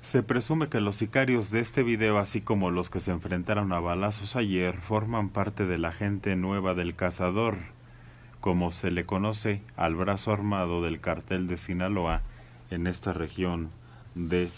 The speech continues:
Sonora. De acuerdo con reportes locales, los incidentes en la zona de Pitiquito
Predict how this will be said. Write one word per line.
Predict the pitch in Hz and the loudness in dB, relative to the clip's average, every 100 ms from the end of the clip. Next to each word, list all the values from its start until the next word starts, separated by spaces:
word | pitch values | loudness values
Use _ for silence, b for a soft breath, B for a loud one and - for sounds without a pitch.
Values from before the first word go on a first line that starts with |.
| - | -14
Sonora. | - - 101 120 135 117 82 - - - - - B B B B B B B - - - - - | -10 -4 -2 0 0 0 -2 -6 -18 -20 -20 -20 B B B B B B B -20 -20 -20 -20 -6
De | 92 | -4
acuerdo | 90 110 107 104 | 0 0 0 0
con | 92 87 | -2 -2
reportes | 90 107 104 104 | -2 -2 -2 -2
locales, | 92 87 104 92 85 87 | -2 0 0 0 0 -2
los | 87 95 | -2 0
incidentes | 87 82 92 110 110 107 98 | -2 -2 -2 -2 -2 -4 -2
en | 80 | -2
la | 82 | -4
zona | 110 107 95 | -2 0 0
de | 82 | -2
Pitiquito | - 78 - - 104 90 85 | -4 -4 -6 -4 -4 -2 -4